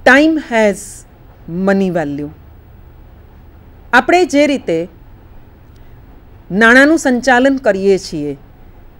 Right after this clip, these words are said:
તે જ રીતે સમયનો સદુપયોગ થાય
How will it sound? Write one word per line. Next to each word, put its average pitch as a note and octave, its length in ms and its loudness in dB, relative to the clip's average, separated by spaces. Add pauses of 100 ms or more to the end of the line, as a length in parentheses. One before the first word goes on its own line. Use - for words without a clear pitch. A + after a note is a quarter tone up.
(200)
તે D4 200 6
જ A#3+ 100 -2
રીતે G3 440 -2 (1160)
સમયનો C#4+ 460 2
સદુપયોગ B3+ 640 -2
થાય D#3+ 380 -6